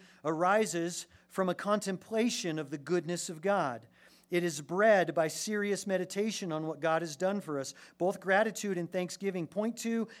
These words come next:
and have to do with God and his mercies." Point is, when we come to the Lord in prayer and we turn our focus on him,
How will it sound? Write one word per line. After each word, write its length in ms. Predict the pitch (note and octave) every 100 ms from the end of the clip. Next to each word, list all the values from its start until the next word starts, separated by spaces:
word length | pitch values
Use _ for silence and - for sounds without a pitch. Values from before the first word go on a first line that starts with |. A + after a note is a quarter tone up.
| -
and 120 | E3
have 260 | D3+ A3 -
to 80 |
do 180 | F3 E3+
with 160 | E3 E3
God 280 | E3+ D#3+ E3+
and 80 |
his 160 | E3 D3+
mercies." 460 | F#3 G3 F#3+ C#3+ -
Point 240 | F#3 F#3+
is, 180 | G#3 G3 - -
when 120 | D#3+
we 80 | F3
come 200 | E3+ G3
to 80 | F#3
the 100 | F#3
Lord 240 | F#3 F#3
in 80 | F3
prayer 320 | - G#3+ A3
and 80 | F3+
we 80 | D#3
turn 220 | F3+ F3
our 100 | E3
focus 480 | - F#3+ F#3+ F3+ -
on 220 | E3 D#3+
him, 240 | F#3+ G3